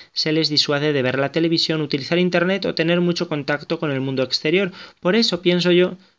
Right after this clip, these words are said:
no supieron de la gravedad del temporal que les venía.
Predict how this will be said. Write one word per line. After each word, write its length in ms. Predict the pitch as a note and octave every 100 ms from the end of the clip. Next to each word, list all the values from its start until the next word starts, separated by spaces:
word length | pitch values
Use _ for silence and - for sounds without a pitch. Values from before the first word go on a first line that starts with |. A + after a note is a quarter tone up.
| _
no 180 | C#3 D#3+
supieron 340 | D#3+ D3 C3
de 60 | B2
la 100 | A2+
gravedad 420 | A2 A2 A2 G#2
del 380 | - A#2 A2 G#2
temporal 440 | A2 G#2 A2 B2
que 120 | B2 G#2+
les 160 | G#2
venía. 400 | A2+ D3 F3+ F#2+